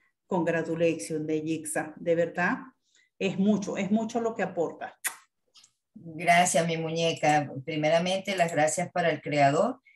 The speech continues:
Speaker 2: Y segundo, que estoy muy agradecida que agarré esta profesión de las neurociencias. Tenemos a Álvaro, Álvaro le-, levantando la mano desde Colombia. Los micrófonos son tuyos, Álvaro.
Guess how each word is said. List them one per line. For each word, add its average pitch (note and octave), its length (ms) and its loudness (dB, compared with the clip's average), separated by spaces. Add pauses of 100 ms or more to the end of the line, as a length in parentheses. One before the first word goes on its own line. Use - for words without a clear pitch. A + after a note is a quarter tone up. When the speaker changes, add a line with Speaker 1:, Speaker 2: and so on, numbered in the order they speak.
(140)
Speaker 2:
Y F#3+ 120 -4
segundo, G3+ 800 0 (300)
que D3+ 580 0
estoy D#3+ 280 -6
muy E3 140 0
agradecida E3 640 2
que D#3+ 340 -4
agarré D3 320 -2
esta D#3 240 -4
profesión C#3+ 580 -4
de D3+ 120 -2
las E3 220 -4
neurociencias. C#3+ 840 -2 (220)
Tenemos G#3 360 2
a A3+ 200 6
Álvaro, F#3 640 4
Álvaro G3 680 2
le-, D#3 440 -4
levantando E3 560 2
la F#3+ 100 2
mano G#3 460 2
desde E3 340 -4
Colombia. F3 680 4 (180)
Los F#3+ 160 2
micrófonos G3+ 560 4
son G#3 220 2
tuyos, G#3+ 340 2
Álvaro. C#3 480 0